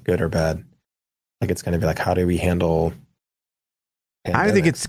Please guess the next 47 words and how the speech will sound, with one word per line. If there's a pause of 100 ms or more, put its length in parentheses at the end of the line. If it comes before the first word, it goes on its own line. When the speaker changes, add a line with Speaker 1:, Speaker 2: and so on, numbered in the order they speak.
Speaker 2:
good
that,
like,
I
mean,
it's
not
good,
but
it's
like,
it's, (100)
we're
lucky
that
it's
covid
first. (1000)
Speaker 1:
Yeah,
Speaker 2:
I
mean,
Speaker 1:
not
Speaker 2:
it's
Speaker 1:
like
Speaker 2:
very
deadly
and,
like,
it
sucks,
but (720)
Speaker 1:
It
could
Speaker 2:
it,
Speaker 1:
be
worse.
Speaker 2:
it
could
be
so
Speaker 1:
It
Speaker 2:
much
Speaker 1:
could
be
Speaker 2:
worse.
Speaker 1:
way
worse.